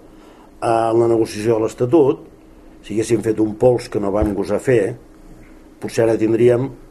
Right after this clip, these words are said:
un model de finançament diferent i les coses també foren diferents. Pel que fa a la llengua, amb la Constitució a la mà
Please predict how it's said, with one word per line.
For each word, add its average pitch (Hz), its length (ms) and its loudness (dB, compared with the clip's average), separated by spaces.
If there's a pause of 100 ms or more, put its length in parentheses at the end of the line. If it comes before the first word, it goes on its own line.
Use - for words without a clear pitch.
(120)
un 117 120 -4
model 110 320 4
de 107 80 -2
finançament 107 540 -4
diferent 113 480 -2 (460)
i 113 80 -4
les 107 160 -4
coses 110 320 -2
també 101 240 -6
foren 92 320 -2
diferents. - 560 -16 (3000)
Pel 139 160 2
que 143 80 4
fa 185 120 4
a 196 80 4
la 185 40 2
llengua, 160 380 6 (2750)
amb 135 160 4
la 135 100 6
Constitució 131 540 0
a 190 80 2
la 165 100 2
mà 127 160 2